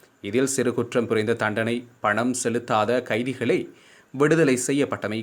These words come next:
குறிப்பிடத்தக்கது. கட்டுநாயக்க சுதந்திர வர்த்தக வலயத்தில் பணிபுரியும் இளைஞனை வெள்ளை வேனில் கடத்தி சென்ற இரண்டு சந்தேக நபர்களை போலீசார் கைது செய்துள்ளனர். கட்டுநாயக்க விமான நிலையத்திலிருந்து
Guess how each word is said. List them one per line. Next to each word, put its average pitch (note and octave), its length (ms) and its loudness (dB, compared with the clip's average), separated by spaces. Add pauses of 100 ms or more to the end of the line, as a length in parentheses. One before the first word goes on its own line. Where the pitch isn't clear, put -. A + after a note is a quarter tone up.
குறிப்பிடத்தக்கது. G2 680 -4 (1900)
கட்டுநாயக்க F#3+ 760 4
சுதந்திர C#3+ 360 4 (100)
வர்த்தக A#2 380 0
வலயத்தில் A2 480 0 (120)
பணிபுரியும் A#2+ 580 2 (160)
இளைஞனை B2 460 0 (640)
வெள்ளை G3 280 6 (100)
வேனில் D3 420 4
கடத்தி B2 400 2
சென்ற A#2 300 4 (120)
இரண்டு A#2 300 0
சந்தேக A2+ 320 -4
நபர்களை A2 360 -2 (120)
போலீசார் A#2 500 -2
கைது A2+ 280 -2
செய்துள்ளனர். F2+ 500 -2 (720)
கட்டுநாயக்க A#2 540 2
விமான A#2 260 2
நிலையத்திலிருந்து A2 640 0